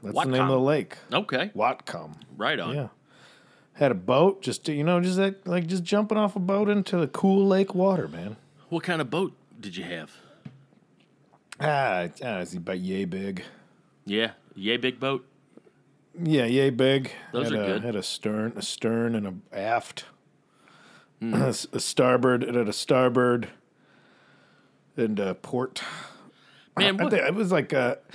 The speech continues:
Speaker 1: it was like a little guy, you
Speaker 2: What's
Speaker 1: know, nothing big. Uh,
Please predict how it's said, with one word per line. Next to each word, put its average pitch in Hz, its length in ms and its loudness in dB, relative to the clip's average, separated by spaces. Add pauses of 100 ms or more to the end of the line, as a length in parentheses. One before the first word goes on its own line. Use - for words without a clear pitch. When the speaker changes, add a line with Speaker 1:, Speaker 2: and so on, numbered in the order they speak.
(220)
Speaker 1:
it - 40 0
was 240 200 4
like 175 180 4
a 135 60 4
little 131 280 4
guy, 123 400 0 (580)
you 131 80 -6
Speaker 2:
What's 123 160 0
Speaker 1:
know, 127 60 0
nothing 135 320 -2
big. 117 320 2
Uh, - 180 -2